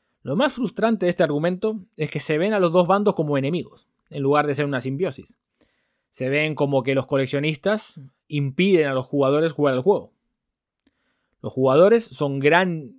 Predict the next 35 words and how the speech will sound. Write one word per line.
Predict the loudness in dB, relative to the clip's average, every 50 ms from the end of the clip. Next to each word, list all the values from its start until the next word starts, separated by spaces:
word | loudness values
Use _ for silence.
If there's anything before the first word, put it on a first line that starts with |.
| -14 -10
una | -10 -8 -4
gran, | 0 2 2 2 0 -2 -6 -8 -10 -12 -20 _
son | -10 -8 -8 -6 -6
gran | -2 2 2 2 2 2 0
parte, | -2 -2 -2 -2 -6 -12 -16 -16 -18 _ _ _ _ _ _ _ _ _ _ _ _ -10
una | -8 -6 -6 -4 -6 -6 -8 -10 -14 _ _ _ _ _ _ -4
parte | -4 -4 -2 -4 -6 -6 -8
extremadamente | -14 -6 -2 -2 -2 0 0 0 0 2 2 0 2 2 0
importante | 0 0 0 -2 0 0 0 -2 -2 -2 -2 -2
del | -2 -2
ecosistema | -4 -4 -6 -6 -4 -4 -4 -4 -2 -4
de | -4
Magic, | -6 -6 -8 -10 -14 -20 _ _ _
ya | -8 -6 -6
que | -6 -4
son | -4 -2 -2
los | -2 -2
que | -2 -4
más | -2 0 0 0 0 0
acuden | -2 -2 -2 -2 -2 -4
a | -6
las | -8 -8
tiendas | -8 -8 -6 -6 -6 -6 -8 -10 -12 _ _ _ _ _ _ _ _ _ _ _ _ _ _
y | -10 -6
son | -4 -4 -4 -2
pieza | -2 -2 0 0 0 -2
clave | 0 2 2 4 4 4 4
del | 2 0 -2 -6 -12 -16 _ _ _ _ _ _ _ -20 -20 -10
fu-, | -6 -6 -6
juego | 0 2 4 4 4
competitivo, | 2 0 -2 -4 -4 -2 0 0 0 2 0
obviamente. | -2 -2 -2 -2 -2 -4 -6 -8 -14 -14
Son | -8 -6 -6 -6
los | -6 -8 -12 -14
que | -12 -12 -12 -12 -14 _